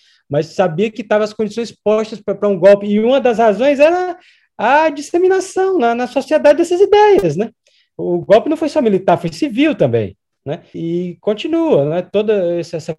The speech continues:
carga, toda essa carga, é, é, autoritária, antidemocrática, continua na, na, nas instituições, na classe, a, a classe média, eu falo da classe média voltada pro, pro juiz e pro, pro meu Ministério Público, porque a maior parte, né, dos membros, né, do,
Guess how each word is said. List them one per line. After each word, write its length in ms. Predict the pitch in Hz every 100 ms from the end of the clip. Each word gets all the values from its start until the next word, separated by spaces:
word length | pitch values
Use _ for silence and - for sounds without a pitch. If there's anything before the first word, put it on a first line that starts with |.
| _
carga, 480 | 165 180 196 135 117 _
toda 140 | 170
essa 140 | 190 185
carga, 760 | - - 151 160 135 127 117 143
é, 480 | 123 113 107 139
é, 40 | 123
autoritária, 720 | 131 - 170 160 151 160 147 _
antidemocrática, 720 | 151 143 143 147 139 165 175 -
continua 540 | 220 220 247 254 269
na, 180 | 160 123
na, 240 | 120 120
nas 180 | 127 127
instituições, 560 | 123 - - 127 135 131
na 120 | 135
classe, 400 | 143 143 - - _ _ _ _ - 185 180 190 196 185 180
a, 100 | 165
a 220 | 160 190
classe 280 | 180 208 208
média, 300 | 190 220 202
eu 60 | 175
falo 240 | 196 196
da 100 | 196
classe 260 | 196 196 196
média 240 | 208 226
voltada 500 | 220 196 196 185 156
pro, 240 | 160 143 - _ _
pro 160 | 165 165
juiz 440 | 127 160 151 147
e 60 | 143
pro, 300 | - 156 170
pro 140 | 170
meu 120 | 147 147
Ministério 480 | 143 - - 147
Público, 400 | 123 - 247 - -
porque 180 | 151
a 40 | 165
maior 320 | 180 233 233
parte, 340 | 190 247 -
né, 140 | 180 196
dos 160 | 160
membros, 400 | 143 185 262 196
né, 140 | 165 175
do, 200 | 123